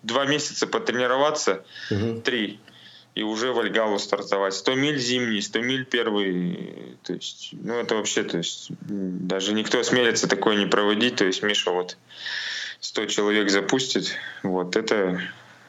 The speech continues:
Speaker 1: ну, опять же, старт, я не думаю, что буду пиковать на нём, просто, ну, э, выйти, как бы, опять же, поддержать Мишу и, ну, опыт, это всё опыт, то есть, опять же,
Speaker 2: Мгм.
Speaker 1: опыт, э, такой тяжёлой гонки, как бы, изучение своего организма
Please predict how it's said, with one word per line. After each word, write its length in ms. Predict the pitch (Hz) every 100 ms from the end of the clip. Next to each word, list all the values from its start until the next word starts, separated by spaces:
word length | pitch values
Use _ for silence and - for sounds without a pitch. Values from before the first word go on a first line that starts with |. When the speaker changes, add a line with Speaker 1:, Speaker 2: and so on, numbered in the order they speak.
| -
Speaker 1:
ну, 200 | 151 196
опять 280 | 175 196 160
же, 100 | 147
старт, 380 | - 185 175 139
я 260 | 135 135
не 120 | 147
думаю, 220 | 147 190 175
что 160 | 151
буду 220 | 123 117 113
пиковать 460 | 117 135 156 160
на 60 | 131
нём, 280 | 113 98 92
просто, 500 | 120 120 107 95 92
ну, 340 | 113 107 90 - - - - - - - _ _ -
э, 380 | 101 90 90 87 85 - - - -
выйти, 400 | 104 123 131 104
как 260 | - 90 85
бы, 380 | 87 85 85 - - - - -
опять 180 | 101 92
же, 80 |
поддержать 600 | 92 98 92 107 113 -
Мишу 380 | 120 127 - 95
и, 460 | 87 87 85 85 87
ну, 200 | 123 156
опыт, 260 | 196 131 139
это 120 | 156
всё 220 | 156 190
опыт, 400 | 175 - 87 - - -
то 60 |
есть, 100 | 92 101
опять 220 | 139 117
же, 100 | 110
Speaker 2:
Мгм. 80 | 135
Speaker 1:
опыт, 320 | 135 107 - - - - - - - - _ 95
э, 340 | 92 90 90
такой 240 | 113 - 127
тяжёлой 440 | 123 123 135 113
гонки, 380 | 110 151 160 127
как 220 | - 101
бы, 360 | 90 95 95 101
изучение 480 | 104 110 143 127 110
своего 420 | - 110 127 139
организма 680 | 123 120 117 113 104 98